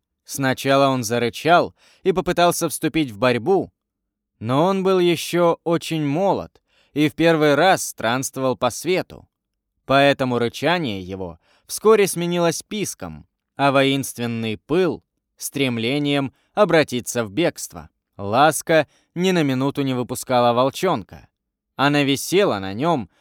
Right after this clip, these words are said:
стараясь зубами добраться до главной артерии, где клокотала кровь. Ласка питалась кровью и предпочитала пить ее теплой. Серый волчонок, несомненно, умер бы, и о нем не существовало бы рассказа,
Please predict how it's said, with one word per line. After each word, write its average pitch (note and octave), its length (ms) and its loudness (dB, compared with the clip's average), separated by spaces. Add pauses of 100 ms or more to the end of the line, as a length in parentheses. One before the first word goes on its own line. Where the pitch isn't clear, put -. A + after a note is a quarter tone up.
(100)
стараясь D3+ 560 2
зубами B2+ 480 0
добраться C3 540 0
до C3 120 -2
главной C3 460 0
артерии, C3+ 760 -4 (320)
где E3+ 260 0
клокотала A#2 600 0
кровь. - 460 -4 (340)
Ласка C3+ 760 2 (300)
питалась C#3+ 600 4
кровью A#2 640 -2 (340)
и F#3+ 120 2
предпочитала D3 840 0
пить C3 320 -4
ее A#2+ 220 -2
теплой. C3+ 600 -4 (300)
Серый C#3+ 540 2
волчонок, C#3 800 -2 (340)
несомненно, C#3+ 960 -2 (100)
умер D3 400 -4
бы, E2 280 -18 (380)
и G#3+ 120 2
о G3 160 2
нем D#3+ 280 0
не D#3 100 -4
существовало C3+ 800 0
бы B2 120 -4
рассказа, D3+ 720 -2